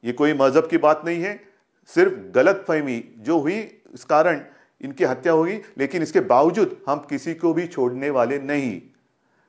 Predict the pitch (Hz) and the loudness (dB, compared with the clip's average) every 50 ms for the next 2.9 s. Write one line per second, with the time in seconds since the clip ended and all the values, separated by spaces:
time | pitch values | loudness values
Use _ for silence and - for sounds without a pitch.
0 | _ - 120 131 127 127 160 151 156 160 147 110 123 139 156 156 - - 156 156 | _ -2 0 0 2 4 2 2 2 0 0 2 4 4 4 4 2 2 0 2
1 | 143 123 127 131 143 156 143 127 123 127 147 143 - 135 131 131 131 151 175 180 | 2 0 -2 -2 -2 -2 0 0 0 0 0 -2 -2 -4 -2 -2 -2 -2 -4 -8
2 | - - _ _ _ _ _ - 127 151 165 160 - 180 175 175 185 | -10 -16 _ _ _ _ _ -2 0 0 0 0 2 4 4 4 4